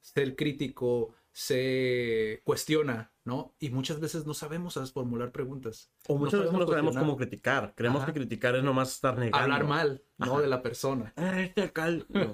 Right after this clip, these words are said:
Speaker 2: wow, espérame, o sea, sí. O sea, te, te, te entiendo, pero no, así no va la crítica. Que esa es otra cosa. Eh, yo tuve un profesor que, que me decía, "Para criticar tienes que siempre ser respetuoso".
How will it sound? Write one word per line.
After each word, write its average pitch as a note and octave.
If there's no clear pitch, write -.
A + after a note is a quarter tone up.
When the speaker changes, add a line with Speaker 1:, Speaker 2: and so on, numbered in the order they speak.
Speaker 2:
wow, A#2+
espérame, G#2
o -
sea, D2+
sí. A2+
O -
sea, F2+
te, A2
te, A#2
te C#3+
entiendo, D#3
pero C#3
no, A2+
así G#2
no A#2
va A#2
la G#2+
crítica. A#2
Que -
esa D3
es B2
otra A2+
cosa. -
Eh, A2
yo A2+
tuve A#2+
un A#2
profesor A2+
que, A2+
que A2+
me G#2+
decía, G2+
"Para G#2+
criticar C3
tienes C#3+
que D3
siempre C3+
ser B2+
respetuoso". A#2